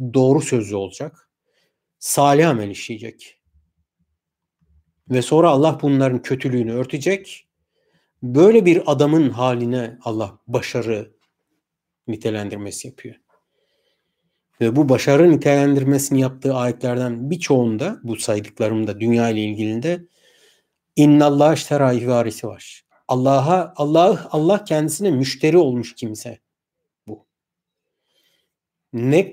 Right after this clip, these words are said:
Allah onlardan ne alıyor? Dikkatlerini satın alıyor, canlarını alıyor, vakitlerini alıyor, çabalarını alıyor,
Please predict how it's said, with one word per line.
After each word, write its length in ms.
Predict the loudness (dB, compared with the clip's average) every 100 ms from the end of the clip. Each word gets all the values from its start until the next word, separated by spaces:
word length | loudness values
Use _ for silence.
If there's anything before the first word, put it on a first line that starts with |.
| -6
Allah 300 | -2 0 0
onlardan 480 | 2 2 0 0 0
ne 80 | 0
alıyor? 380 | 0 0 0 -2
Dikkatlerini 640 | -4 -4 -4 -2 0 0
satın 300 | -2 -6 -6
alıyor, 320 | -10 -10 -14 -8
canlarını 520 | -4 -2 0 0 0
alıyor, 380 | 0 -4 -10 -12 _ _ _ _ _ -6
vakitlerini 640 | -4 -4 -6 -2 2 2
alıyor, 400 | 0 -4 -10 -14 _ _ _ _
çabalarını 600 | -2 2 4 4 4 2
alıyor, 340 | 0 -2 -8